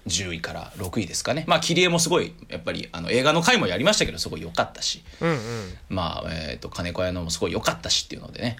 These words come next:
Speaker 1: こんな感じです。
Speaker 2: うんうん。はい。僕の、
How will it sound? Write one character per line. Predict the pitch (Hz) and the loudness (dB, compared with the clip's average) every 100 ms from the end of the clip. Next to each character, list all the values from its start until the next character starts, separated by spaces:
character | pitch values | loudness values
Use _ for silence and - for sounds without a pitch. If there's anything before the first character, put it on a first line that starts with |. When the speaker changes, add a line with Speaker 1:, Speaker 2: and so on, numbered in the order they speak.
| - | -10
Speaker 1:
こ | 87 | -8
ん | |
な | 87 | -4
感 | 92 | -4
じ | 92 | 2
で | 143 | 2
す。 | 135 98 101 | 2 0 -4
Speaker 2:
う | |
ん | 98 | -10
う | |
ん。 | 95 101 - - - - - - | -14 -18 -20 -20 -20 -20 -18 2
は | 151 170 | 4 6
い。 | 156 - - - - - - - | 4 -2 -20 -20 -20 -20 -14 -10
僕 | 107 - | -6 -2
の、 | 135 127 | 2 2